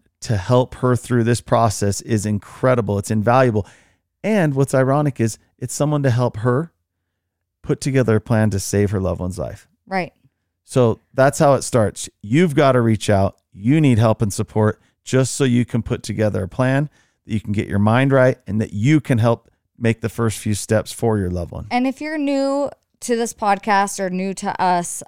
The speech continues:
Speaker 2: I, there's so many different ways you can do that. Like, we have learned that there are some people that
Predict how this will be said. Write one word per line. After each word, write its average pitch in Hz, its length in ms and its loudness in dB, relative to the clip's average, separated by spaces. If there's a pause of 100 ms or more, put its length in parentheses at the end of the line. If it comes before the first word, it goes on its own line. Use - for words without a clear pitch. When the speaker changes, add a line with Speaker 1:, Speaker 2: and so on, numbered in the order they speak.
(120)
Speaker 2:
I, - 220 -2
there's 226 280 -2
so - 360 -2
many 233 220 0
different 202 280 -6
ways 185 420 -2
you 190 160 -8
can 185 160 -4
do 185 160 -2
that. - 280 -6
Like, 196 300 -4 (420)
we 226 220 -2
have 226 180 0
learned 190 540 -4
that 180 380 0
there 190 140 0
are 202 120 0
some 214 260 -2
people 208 240 -4
that 185 160 -4